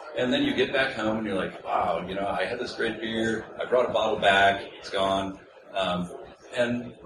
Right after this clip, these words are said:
that, that experience, you're probably never gonna have that again. They don't distribute. They never will in the U S. Um, well, I won't say never, but they're gonna have a difficult time distributing in the U S. Um, it's hard to distribute beer. You know, beer stales. Um, the ingredients stale. And so you have this problem that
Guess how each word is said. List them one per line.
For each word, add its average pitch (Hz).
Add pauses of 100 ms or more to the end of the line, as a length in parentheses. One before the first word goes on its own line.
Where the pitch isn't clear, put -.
that, 117
that 117
experience, -
you're 117
probably 120
never 120
gonna 117
have 127
that 85
again. 80 (500)
They 101
don't 110
distribute. 107
They 95
never 104
will 123
in 131
the 131
U 143
S. 160 (320)
Um, 90
well, 87
I 87
won't 95
say 104
never, 95
but 92 (360)
they're 110
gonna 110
have 117
a 113
difficult 123
time 113
distributing 110
in 107
the 101
U 95
S. - (300)
Um, 101
it's -
hard -
to -
distribute 92
beer. 90
You 113
know, 104
beer 113
stales. - (240)
Um, 95
the 95
ingredients 107
stale. 107 (220)
And 123
so 135
you 131
have 160
this -
problem 92
that 101